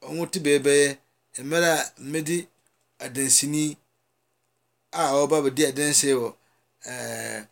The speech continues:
ɛɛ, ama-, amanefo, ɛɛ, mo-, umma bi a soma,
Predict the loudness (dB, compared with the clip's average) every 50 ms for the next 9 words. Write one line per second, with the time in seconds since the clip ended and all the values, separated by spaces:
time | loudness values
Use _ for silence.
0 | _ _ _ _ _ _ _ _ -18 -16 -14 -12 -12 -12 -12 -14 -14 -14 -14 -12
1 | -12 -10 -10 -10 -10 -10 -8 -8 -8 -8 -8 -8 -6 -4 -2 -2 -2 -2 -2 -4
2 | -4 -6 -6 -6 -8 -10 -12 -12 -10 -8 -8 -6 -4 -2 -2 -2 -2 0 2 2
3 | 2 2 2 -2 -2 -4 -4 -6 -6 -6 -8